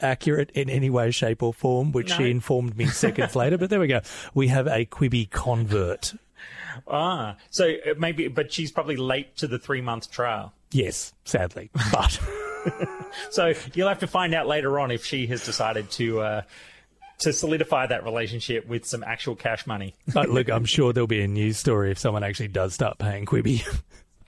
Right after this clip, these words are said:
Speaker 2: Yeah. <laughs>
Speaker 1: Shall we leave it
Speaker 2: All
Speaker 1: there?
Speaker 2: right, Nick. Um, always good to catch up.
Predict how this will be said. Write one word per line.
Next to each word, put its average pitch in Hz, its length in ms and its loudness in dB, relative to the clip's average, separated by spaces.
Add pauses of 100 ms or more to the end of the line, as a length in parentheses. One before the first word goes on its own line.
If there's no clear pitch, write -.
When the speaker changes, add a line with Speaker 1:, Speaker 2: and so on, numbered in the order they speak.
Speaker 2:
Yeah. 123 380 0
<laughs> - 400 0 (800)
Speaker 1:
Shall - 340 0
we 170 100 4
leave 160 240 2
it 175 80 -6
Speaker 2:
All 196 80 0
Speaker 1:
there? 202 80 4
Speaker 2:
right, 185 200 0
Nick. 175 320 -4 (140)
Um, 156 260 0 (160)
always 175 460 2
good 139 380 -4
to 139 100 -6
catch 127 360 -4 (140)
up. 139 380 -2